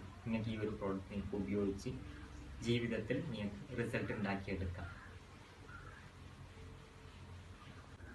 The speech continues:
അതിലുപരി ഈ ഒരു പ്രോഡക്റ്റ് ജനങ്ങളിലേക്ക് എത്തിച്ച്, എത്തിച്ചുകൊണ്ടിരിക്കുന്ന ഇൻഡസ് വിവ എന്നൊരു കമ്പനിക്കും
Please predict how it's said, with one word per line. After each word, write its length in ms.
അതിലുപരി 640
ഈ 80
ഒരു 240
പ്രോഡക്റ്റ് 420
ജനങ്ങളിലേക്ക് 580
എത്തിച്ച്, 280
എത്തിച്ചുകൊണ്ടിരിക്കുന്ന 920
ഇൻഡസ് 440
വിവ 140
എന്നൊരു 300
കമ്പനിക്കും 560